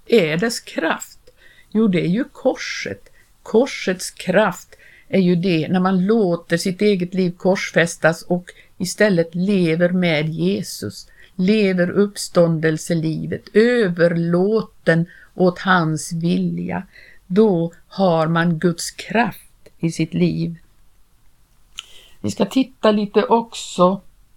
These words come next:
i, eh, i, eh, verserna i andra kapitlet. Eh, där står det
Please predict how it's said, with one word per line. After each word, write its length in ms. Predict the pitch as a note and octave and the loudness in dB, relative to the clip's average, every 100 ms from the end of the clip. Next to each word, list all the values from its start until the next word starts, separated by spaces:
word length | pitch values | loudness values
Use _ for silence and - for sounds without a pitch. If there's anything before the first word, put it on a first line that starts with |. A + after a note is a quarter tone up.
| _ | _
i, 220 | - F3+ F3 - | 0 0 0 -6
eh, 160 | F#3+ | -4
i, 520 | - - F3+ E3 E3 E3 D#3 - - - - _ _ - - - - _ _ - | -4 -2 0 2 0 0 -4 -8 -20 -20 -20 _ _ -20 -20 -20 -20 _ _ -8
eh, 360 | E3 D#3+ D#3+ E3 - - _ _ - - - - - - | -4 -2 -2 -4 -8 -18 _ _ -20 -20 -20 -20 -20 -20
verserna 1040 | - D#3 F3+ G3+ - - - E3+ F3 F3 D3 - - - | -14 -2 0 0 -4 -10 -4 0 2 0 -4 -10 -20 -18
i 200 | E3+ D#3+ E3 | -8 -8 -4
andra 600 | - A#3+ C4 F3 D#3+ F#3 | 2 2 2 0 -2 -4
kapitlet. 1160 | F#3+ A#3+ A#3 - A3+ - _ - E2 E2+ - - - - - _ _ _ - - _ - - A3+ F#3+ | 0 0 0 -4 -6 -6 _ -8 -4 -4 -8 -20 -20 -20 -20 _ _ _ -20 -20 _ -20 -20 -8 -2
Eh, 380 | D#3+ D#3+ D#3+ D#3+ - - - - - _ _ _ _ - - _ _ - - - - - | 0 2 0 -4 -8 -20 -20 -20 -20 _ _ _ _ -20 -20 _ _ -20 -20 -20 -20 -20
där 220 | - F3+ G3 | -6 0 0
står 520 | - - B3+ G3+ D#3+ | 0 0 2 4 0
det 340 | D#3 E3 E3+ | 2 2 2